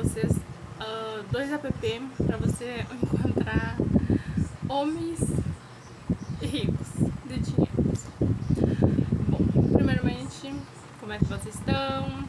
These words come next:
Eu tô bem, graças a Deus. Eu tava um pouquinho sumida da plataforma, mas estou aqui.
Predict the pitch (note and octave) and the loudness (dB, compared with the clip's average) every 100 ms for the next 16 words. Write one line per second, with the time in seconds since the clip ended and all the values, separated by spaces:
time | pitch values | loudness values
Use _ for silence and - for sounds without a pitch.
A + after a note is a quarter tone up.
0 | - - - F3 F3+ G#3 A#3+ A3+ - G3+ | -10 -14 -14 -12 -12 -10 -10 -8 -6 -6
1 | F#3+ G3+ A#3 A3+ G#3 G#3 G#3+ - - - | -8 -8 -8 -8 -10 -12 -16 -14 -8 -2
2 | - - A3+ B3 C4 A#3+ A#3 A3+ A#3+ B3+ | -2 -2 -8 -8 -6 -6 -8 -8 -10 -8
3 | C4 C#4+ - - - - A3 A3+ A#3+ - | -8 -10 -12 -16 -14 -8 -6 -6 -10 -10
4 | G#3+ B3 | -10 -10